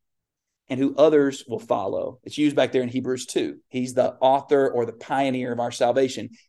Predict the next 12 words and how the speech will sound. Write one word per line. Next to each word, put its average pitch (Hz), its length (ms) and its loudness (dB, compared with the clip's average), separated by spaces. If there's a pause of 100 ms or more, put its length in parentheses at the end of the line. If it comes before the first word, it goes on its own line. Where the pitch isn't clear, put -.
Here, 269 320 2
though, 139 420 4 (100)
it 147 120 -6
doesn't 254 220 0
say 262 200 4
that 202 80 -2
he's 185 160 -6
the 156 80 -4
pioneer 170 380 -2
of 139 80 0
our 127 100 2
salvation. 135 720 -2